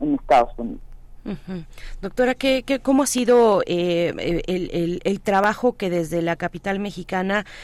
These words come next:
Speaker 2: se ha realizado de, pues, de, de, de atención, de acogida a las personas migrantes que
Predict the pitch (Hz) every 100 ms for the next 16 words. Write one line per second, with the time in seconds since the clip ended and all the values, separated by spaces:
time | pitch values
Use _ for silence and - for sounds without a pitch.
0 | - - - 175 175 190 196 185 160 -
1 | 196 190 214 180 165 156 147 - - 170
2 | - - 151 175 160 151 160 160 - -
3 | - 160 180 - 175 170 - 202 202 240
4 | 214 180 165 170 - 196 190 208 202 -
5 | 170 165 170 185 196 180 170 180 180 190
6 | - 185